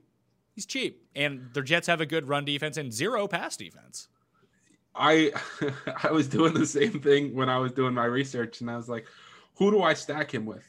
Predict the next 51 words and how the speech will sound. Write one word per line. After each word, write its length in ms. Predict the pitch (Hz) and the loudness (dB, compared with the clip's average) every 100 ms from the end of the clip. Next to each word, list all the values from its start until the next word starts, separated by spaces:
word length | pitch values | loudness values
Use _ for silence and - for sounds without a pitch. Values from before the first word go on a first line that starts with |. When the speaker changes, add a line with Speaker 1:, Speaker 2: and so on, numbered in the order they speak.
| _ - | _ -2
Speaker 2:
'Cause 140 | 143 | 0
this, 220 | 156 180 | 2 0
this 260 | - 135 160 | -2 -2 -2
team 220 | - 170 | 0 2
gets 220 | 143 131 | 2 2
no 440 | 120 123 139 156 180 | -2 0 4 4 2
pressure 540 | - 143 135 131 120 | 0 0 0 -2 -4
and 200 | 117 113 | -4 -6
forces 440 | - 123 123 110 117 | -4 -4 -4 -8 -8
you 100 | 104 | -8
to 60 | |
pass 340 | 101 104 107 - | -6 -10 -10 -14
the 80 | |
ball. 380 | - 80 - - _ _ _ _ _ _ _ - | -18 -16 -18 -20 _ _ _ _ _ _ _ -12
Um, 300 | 107 104 - _ | -10 -10 -14 _
I 120 | 131 | -6
just, 280 | 139 135 - - | -6 -6 -10 -6
I 100 | 131 | -6
couldn't 360 | - 139 120 | -2 -4 -4
get 260 | 113 113 - | -6 -8 -8
there. 180 | - - _ _ _ | -14 -14 _ _ _
You 120 | - 135 | -2 4
know, 120 | 143 | 4
one 360 | 127 127 165 | 2 4 6
other 180 | 185 175 | 6 4
one 160 | 151 143 | 4 4
that's 180 | 131 135 | 2 0
interesting 440 | 135 135 - 110 | -4 -4 -6 -6
for 120 | - | -6
me 280 | 123 190 208 | -2 2 2
is 160 | 127 127 | 2 0
we, 80 | 117 | -6
we 140 | 110 120 | -2 0
mentioned 320 | 127 135 170 | 0 0 0
Clyde 240 | - 139 | 4 4
Edwards-Helaire 560 | 139 139 139 120 113 117 | 6 4 2 0 0 0
being 180 | 113 110 | -2 -2
a 60 | |
really 200 | 107 110 | -2 -2
good 160 | 110 117 | -2 -4
value 360 | 110 107 107 107 | -2 -2 0 -4
as 100 | 113 | -6
a, 100 | 101 | -8
as 160 | 107 107 | -8 -6
a 20 | |
way 240 | 107 107 | -4 -4
to 220 | 110 110 | -6 -10
differentiate 760 | 104 113 - 110 107 - 110 107 | -8 -10 -8 -8 -6 -6 -6 -6
from 120 | 110 | -8
the 100 | 107 | -10
Zeke 460 | 101 107 101 101 | -8 -8 -8 -10